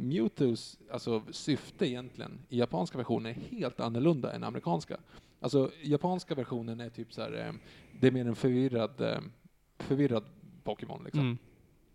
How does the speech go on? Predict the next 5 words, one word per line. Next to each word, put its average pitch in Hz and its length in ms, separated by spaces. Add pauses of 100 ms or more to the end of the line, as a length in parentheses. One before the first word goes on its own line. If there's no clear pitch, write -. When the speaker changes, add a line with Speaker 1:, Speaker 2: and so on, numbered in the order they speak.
(220)
Speaker 1:
Som 120 180
inte 113 260
är, 110 320
eh, 113 400 (840)
ja, 113 180